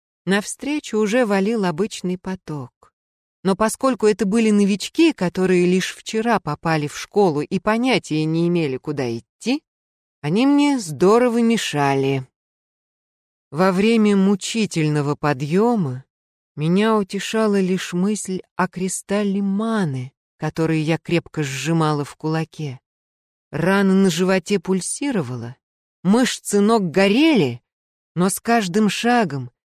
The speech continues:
сияние, пробивавшееся меж пальцев, делалось ярче. И я наполнила кристалл на целую четверть, к тому времени, когда вошла в абсолютно пустой читальный зал.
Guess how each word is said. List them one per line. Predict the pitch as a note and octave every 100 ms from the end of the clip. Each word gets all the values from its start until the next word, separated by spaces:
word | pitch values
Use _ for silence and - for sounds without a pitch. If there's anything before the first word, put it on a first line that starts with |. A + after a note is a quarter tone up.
| _ _
сияние, | - - G3 F#3+ A3 F#3+ D3 C3+
пробивавшееся | - F3 F3 G3 G#3 - - C#3+ - C#3+
меж | D3 D3
пальцев, | - C#4 A#3+ - C3 - - _ _ _
делалось | C3+ D#3+ A#3+ A#3 A3 G#3+ - - _ _
ярче. | C#3 D#3 G#3+ - - - B2+ - _ _ _ _ _ _ _
И | A3+
я | A3 C4+
наполнила | B3+ B3 B3 C#4 C4 C4 B3+
кристалл | - A#3+ - - C4 C4
на | B3
целую | B3 - C4 C4+ C4+
четверть, | - G#3+ A#3 G3+ D#3 B2 - - _ _ _
к | -
тому | F#3 F3+ F3+
времени, | E3+ B3 C4+ F#3 D3+
когда | C#3+ E3+ E3+
вошла | E3+ E3 - G#3+
в | F#3
абсолютно | D#3+ - F3 F3 G3 - C#3+
пустой | - D3 - G3 F#3+
читальный | - D#3 - D#3+ D#3 D#3 D3+
зал. | C3 A#2+